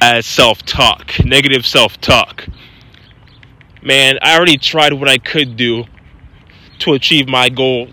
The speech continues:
to lose these next ten pounds I wanted to lose, that I told myself I wanted to lose over the past two to three months.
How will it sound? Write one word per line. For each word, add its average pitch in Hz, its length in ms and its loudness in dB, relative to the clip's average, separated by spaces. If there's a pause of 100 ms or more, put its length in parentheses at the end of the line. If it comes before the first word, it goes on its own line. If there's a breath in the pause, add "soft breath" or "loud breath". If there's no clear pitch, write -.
(120)
to - 80 -10
lose 135 280 -4
these 135 200 -12
next 135 280 -4 (100)
ten 135 200 -2
pounds 135 280 0
I 131 40 0
wanted 131 300 -4
to - 100 -14
lose, 135 200 -2
that 127 80 0
I 120 80 4
told 151 320 0
myself 135 540 0 (340 loud breath)
I 139 80 4
wanted 135 300 0
to 123 100 -8
lose 135 200 0
over 127 140 0
the 117 100 0
past 127 480 0 (420 loud breath)
two - 120 -4
to 156 100 4
three 135 240 2
months. 139 440 0